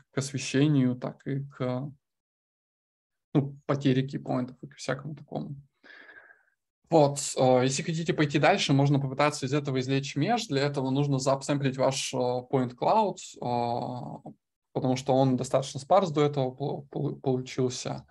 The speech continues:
А, там, может быть, условно, три, три, м, сори, а, тридцать тысяч, э, тридцать тысяч точек. А, вам хочется очень-очень красивый,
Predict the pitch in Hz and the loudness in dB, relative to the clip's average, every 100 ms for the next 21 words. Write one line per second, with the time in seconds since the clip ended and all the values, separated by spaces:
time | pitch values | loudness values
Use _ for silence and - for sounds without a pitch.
0 | _ _ _ _ _ - 127 131 - 123 | _ _ _ _ _ -8 -6 -6 -2 -2
1 | 120 120 123 143 - 123 120 120 - - | -2 -4 -6 -8 -4 -2 -2 -6 -10 -16
2 | _ _ _ _ _ _ _ _ _ 143 | _ _ _ _ _ _ _ _ _ -4
3 | 139 - 147 143 _ _ _ _ _ 139 | -4 -2 -4 -4 _ _ _ _ _ -4
4 | 139 139 - - - 170 - 135 139 180 | -4 -4 -10 -14 -16 -10 -2 0 0 -4
5 | 214 180 156 - 151 131 123 127 143 147 | -4 -4 -4 -2 0 2 0 -4 -4 -2
6 | - - 147 139 - 139 139 - 139 - | -4 -4 -4 -4 0 0 0 0 -4 -6
7 | - 123 120 120 123 127 143 131 127 139 | -12 -6 -4 -4 -4 -6 -6 0 4 6
8 | 139 131 147 143 135 139 - - 131 131 | 6 4 0 -2 -2 -2 -4 -2 -2 -2
9 | 135 131 127 139 131 - 139 - 127 120 | -2 -2 -2 -4 -4 -6 -6 -4 -2 -2
10 | 120 - | -4 -10